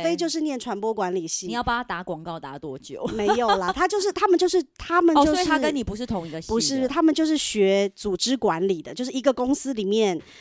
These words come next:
Speaker 1: 比如说各个单位怎么管理，摄影啊、灯光啊这些怎么，怎么，怎么管理。
Speaker 2: 哦，我要开一个制作公司的话。
Speaker 1: 对，对，但是我的焦点比较在是观众。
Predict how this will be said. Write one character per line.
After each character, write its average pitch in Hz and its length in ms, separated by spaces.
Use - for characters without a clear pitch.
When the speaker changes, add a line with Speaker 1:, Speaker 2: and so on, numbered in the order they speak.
Speaker 1:
比 196 100
如 214 80
说 262 160
各 277 180
个 226 120
单 214 160
位 233 140
怎 190 100
么 175 100
管 180 200
理， 196 160
摄 294 300
影 202 280
啊、 185 200
灯 226 280
光 220 260
啊 214 140
这 208 120
些 226 120
怎 190 140
么， 165 60
怎 185 100
么， 180 220
怎 175 160
么 175 100
管 156 220
理。 175 40
Speaker 2:
哦， - 40
我 233 100
要 285 160
开 285 320
一 240 160
个 208 300
制 262 260
作 226 240
公 185 260
司 180 300
的 226 100
话。 226 60
Speaker 1:
对， 190 380
对， 220 120
但 403 220
是 403 80
我 233 320
的 214 100
焦 285 280
点 226 180
比 165 80
较 208 160
在 226 180
是 226 240
观 202 380
众。 175 340